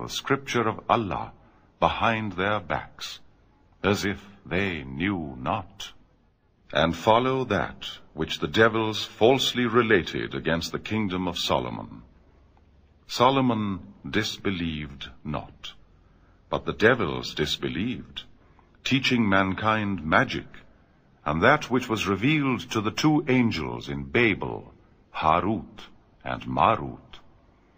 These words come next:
Nor did they, the two angels, teach it to anyone till they had said, "We are only a temptation,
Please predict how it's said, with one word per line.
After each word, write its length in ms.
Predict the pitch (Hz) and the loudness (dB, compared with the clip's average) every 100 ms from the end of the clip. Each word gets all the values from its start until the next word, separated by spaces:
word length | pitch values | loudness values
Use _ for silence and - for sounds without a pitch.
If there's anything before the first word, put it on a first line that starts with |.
| _ _ _ _ - | _ _ _ _ -8
Nor 340 | 69 80 98 | 0 4 4
did 220 | 101 92 | 2 -2
they, 420 | 80 87 82 85 101 | 0 2 2 -2 -6
the 220 | 104 69 | -10 -10
two 280 | - 76 78 | -4 0 2
angels, 580 | 73 71 69 78 - - - - _ - | 0 -2 -4 -4 -6 -12 -20 -20 _ 2
teach 280 | 117 127 | 2 4
it 120 | 120 117 | 2 2
to 160 | 95 | 4
anyone 500 | 104 127 117 120 139 | 4 6 6 4 2
till 240 | 135 95 85 | 2 2 4
they 200 | 107 135 | 4 4
had 140 | 131 | 0
said, 380 | - 85 67 65 - - _ _ | -2 -2 -2 -8 -18 -20 _ _
"We 220 | 71 76 | -4 0
are 160 | 69 69 | 2 4
only 500 | 101 123 120 120 123 | 4 4 2 0 -2
a 60 | 104 | -6
temptation, 920 | - 113 110 - 90 65 - 60 - | -2 -4 -4 -4 -6 -6 -8 -10 -14